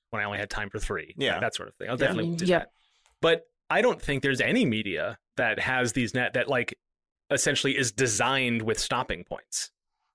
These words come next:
Speaker 1: right? Like, there are
Speaker 2: Yeah.
Speaker 1: chapter markers and there are episodes and there are places where you could take a break.
Speaker 2: Mm-hmm.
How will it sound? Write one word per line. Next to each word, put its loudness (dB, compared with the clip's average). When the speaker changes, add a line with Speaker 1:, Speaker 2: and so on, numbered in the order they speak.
Speaker 1:
right? 2
Like, 2
there 6
are 4
Speaker 2:
Yeah. 2
Speaker 1:
chapter 2
markers 0
and -4
there 0
are -2
episodes 0
and 0
there 4
are 2
places 2
where 6
you 0
could 2
take 0
a 0
break. -4
Speaker 2:
Mm-hmm. -6